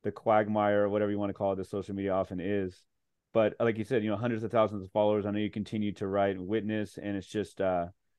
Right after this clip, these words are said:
I mean, you've obviously done incredible good for, for his name, you know, so much so that you're often linked, right? I know, um, I've seen, I think I feel, I feel like I've seen at least twice on, on Twitter, on, or on, uh, social media, where this most recent one was the great Disha Philia.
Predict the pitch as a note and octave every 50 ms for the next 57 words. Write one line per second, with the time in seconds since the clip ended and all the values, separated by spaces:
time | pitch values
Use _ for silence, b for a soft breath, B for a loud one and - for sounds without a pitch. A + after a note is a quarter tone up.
0 | _ _ _ G#2 G#2+ G#2+ A2 A2 A2 A2 G#2+ G#2 - A2+ G2+ F#2 F2 G2+ G2+ G2+
1 | G2 G2 F#2+ F#2+ F#2 F#2 F2+ F#2 F#2 - _ _ _ _ _ _ _ _ _ _
2 | G#2+ G#2 G#2 F#2+ - - - - B2+ A#2 A#2 A2 G#2 G#2 G2+ G2 F#2 - G#2+ G#2
3 | G#2 G#2 F#2+ - - - F#2+ F#2+ F#2+ F2 - - G2+ F#2+ F#2+ A#2+ A#2+ G#2 G2 G2+
4 | G2 G#2 A2 A2+ A2 G#2+ G2+ G2 F#2+ G2 - _ _ _ _ _ _ _ A#2+ A#2+
5 | A2+ - - F3 F3 E3+ D3+ - - D#3 C#3+ C3+ B2 A2+ A2 B2 B2 B2+ B2 -
6 | A2+ G2+ G#2 C#3 G3+ F3 A#2+ - A#2+ A#2 A#2+ A#2+ A#2+ A#2+ B2 B2 B2 A#2+ A2 G#2+
7 | A2 G#2+ G#2 G2+ G2+ G2 - _ _ _ _ _ _ _ _ _ _ _ _ A#2+
8 | - - G#3 E3+ C#3 C#3 - G#3 F3+ - - F#3 - - B2 D#3+ - D3 C#3 -
9 | D#3 C#3+ A#2 A2 A#2+ C3+ C3 - - - C#3 C3 C3 C3 - - A2 G#2+ G#2+ -
10 | - A2 G#2 G#2 G2+ - - C3 B2 A#2+ A#2+ A#2 A2+ G#2+ G#2+ G#2 - - A2 G2+
11 | G2+ G2 G2 G2 F#2+ G2 F#2+ F#2 F#2 F2 - - G#2+ - - G2+ G2+ G#2 G#2 G#2+
12 | G#2 F#2+ G2 G2 G2 F#2+ F#2 F#2 - _ _ _ _ _ _ G#2 G2+ - C#3 D3+
13 | C#3 - C3 C3 A#2+ - B2+ A2+ G#2 G#2 G2 G2 G#2+ F#2+ G#2+ A2 G#2 F#2+ - -
14 | - A2 A#2 A2+ - - G#2+ F#2+ - - A#2+ B2 A#2+ A2+ G#2+ G2+ G#2